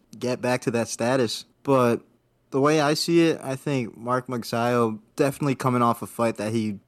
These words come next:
could take a lot from. I think he could come back improved. And I'm just expecting a nice, interesting fight. This fight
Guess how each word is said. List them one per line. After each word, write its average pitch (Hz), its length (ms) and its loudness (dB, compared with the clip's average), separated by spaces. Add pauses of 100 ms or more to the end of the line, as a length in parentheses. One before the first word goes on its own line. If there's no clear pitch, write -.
(100)
could 123 140 -4
take 131 200 0
a 113 60 0
lot 101 320 0
from. 117 320 -2
I 117 140 -6
think 120 220 -4
he 117 100 -4
could 107 160 -4
come 117 180 0
back 107 260 -2
improved. 113 540 -4 (160)
And 120 640 0 (140)
I'm 202 360 0
just - 220 -6
expecting 135 680 -6
a - 180 -20
nice, 147 240 -4
interesting 127 420 -4
fight. 123 360 0
This 135 140 -2
fight 123 320 2